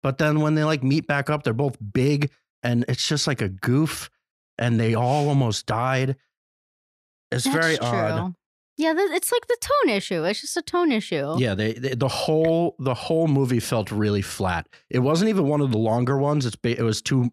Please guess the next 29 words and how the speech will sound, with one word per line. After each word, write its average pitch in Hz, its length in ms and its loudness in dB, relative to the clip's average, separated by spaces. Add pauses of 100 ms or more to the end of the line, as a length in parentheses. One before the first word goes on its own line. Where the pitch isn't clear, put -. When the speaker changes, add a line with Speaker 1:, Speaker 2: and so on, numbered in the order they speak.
(120)
Speaker 1:
two 127 180 0
hours, 127 440 0 (420)
and 127 100 2
it 131 80 2
just - 200 -2
felt 196 200 0
so 147 280 0
boring 113 480 -2 (440)
for 139 120 0
most 139 400 2
of 170 80 -2
Speaker 2:
Yeah. 185 100 -4
Speaker 1:
it. 185 60 -10 (360)
Even 156 400 2
Kang, 147 580 -2
we 120 120 0
were 135 80 0
so 143 280 -2
excited 139 480 0
for 139 140 -8
Kang, 135 460 -2 (720)
and 123 180 0 (540)
is 127 160 0
Kang 147 320 0
bad? 135 440 0 (300)
Or 131 280 2
is 120 160 0
this 151 240 0
it? 165 240 0